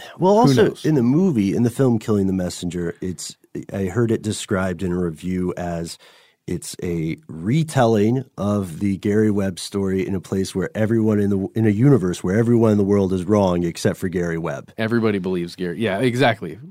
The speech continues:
Speaker 2: Exactly. Where Gary Webb is, is right. Um, but, but just from in, uh, <laughs> I just, I'm trying to identify with him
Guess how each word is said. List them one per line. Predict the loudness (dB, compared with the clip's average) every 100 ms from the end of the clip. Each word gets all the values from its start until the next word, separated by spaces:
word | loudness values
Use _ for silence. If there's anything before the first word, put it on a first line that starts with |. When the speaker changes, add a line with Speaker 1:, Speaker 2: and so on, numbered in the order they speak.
| -6
Speaker 2:
Exactly. | -2 0 -2 -6 -16 -8
Where | -6
Gary | -2 -2 -2
Webb | -4 -6
is, | -8 -14 _
is | -10 -10
right. | -8 -10 -12 -20 _ -20 -20 _
Um, | -4 -2 -2 -4 -10 _ _
but, | 0 2
but | 0 2
just | 0 0
from | 0 0 2
in, | 2 0 -4
uh, | -6 -6
<laughs> | -8 -16 _ _ -6
I | -2
just, | -2 -4 -4
I'm | -4
trying | 0 2 4
to | 6 6 6 2
identify | 0 0 0 2 0
with | 0 0
him | 0 -2 -4